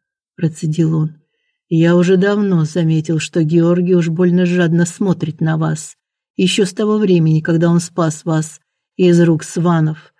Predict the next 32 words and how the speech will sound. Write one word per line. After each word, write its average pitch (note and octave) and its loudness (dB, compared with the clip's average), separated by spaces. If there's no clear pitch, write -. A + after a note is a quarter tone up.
и F3 2
привез F3 0
в F3+ 0
мой F3+ 4
дом. D#3+ -2
Возможно, D#3+ 0
уже D#3+ 0
тогда F#3 -2
вы D#3 0
отдались D3 -4
ему". D3+ -2
"Нет, D#3 0
этого F3 -4
не G#3 2
было, D#3+ -2
я D#3+ 0
была E3+ 2
верна F#3 0
вам D#3 -2
тогда". E3 -6
"А D#3 2
сейчас?" E3 0
Софья A3 0
полностью E3 2
оправила D#3+ 0
свое D#3+ -2
платье F#3+ -4
и - -8
проворно D#3+ 0
встала F3+ -2
с F3 -6
кровати. E3+ -4